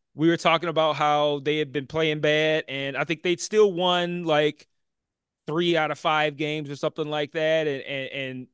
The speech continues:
but the, the, even the games that they won, it was like, ah, they almost lost those, or they won 'em at the last minute, and they hadn't been playing well. And I said on the podcast, it was before the Saturday game against Denver, I was like, "Let's see how they respond."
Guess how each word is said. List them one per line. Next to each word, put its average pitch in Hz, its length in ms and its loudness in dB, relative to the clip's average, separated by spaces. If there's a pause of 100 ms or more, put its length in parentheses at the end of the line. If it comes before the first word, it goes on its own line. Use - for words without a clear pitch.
but 156 240 -4
the, 165 100 -8
the, 156 180 -12
even 202 220 -4
the 180 80 -2
games 175 280 -2
that 147 80 -14
they 151 140 -4
won, 180 380 0
it 165 80 -4
was 151 120 -4
like, 131 180 -4
ah, 139 260 -4
they 151 100 -4
almost 143 340 -4
lost 170 300 2
those, 165 360 2
or 147 80 -2
they 131 80 -4
won 151 180 -2
'em 156 60 -4
at 151 100 -6
the 147 80 -8
last 139 300 -4
minute, 180 360 -4 (260)
and 131 80 -10
they 135 80 -6
hadn't 190 220 0
been 185 100 -6
playing 175 320 -2
well. 165 380 0 (560)
And 147 280 -4
I 135 120 -4
said 208 220 -2
on 233 100 -2
the 240 60 -2
podcast, 175 800 -2
it 147 80 -6
was 135 140 -8
before 143 300 -6
the 175 80 -6
Saturday 190 480 -2
game 202 200 0
against 196 280 -4
Denver, 180 440 0
I 151 120 0
was 151 120 0
like, 151 300 2
"Let's 165 320 -4
see 190 140 -6
how 165 180 0
they 160 100 2
respond." 120 640 -4